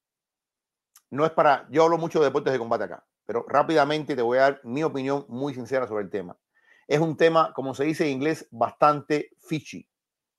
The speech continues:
Shohei Ohtani, para todos aquellos que no conocen, Shohei Ohtani, el traductor de Ohtani, apostó supuestamente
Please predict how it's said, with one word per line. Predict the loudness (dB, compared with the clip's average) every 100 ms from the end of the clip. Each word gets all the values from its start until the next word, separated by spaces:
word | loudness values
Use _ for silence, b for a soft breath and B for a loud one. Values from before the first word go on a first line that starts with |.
| _ _ _ _ _ _ _ _ _ _ _ _
Shohei | -2 6 6
Ohtani, | 8 4 6
para | 2
todos | 6 8
aquellos | 8 6 2
que | 2
no | 0
conocen, | 0 0 -4
Shohei | -4 2 4
Ohtani, | 6 6 4 -2 _ _ _ _ _
el | 0 2 0 _ _ _ _
traductor | 4 4 4 2 4
de | 4
Ohtani, | 8 10 10 6 -4 _ _ _ _ _ _ _ _ _ _
apostó | 4 4 4 2
supuestamente | 2 2 2 2 2 -2 0 -2 -2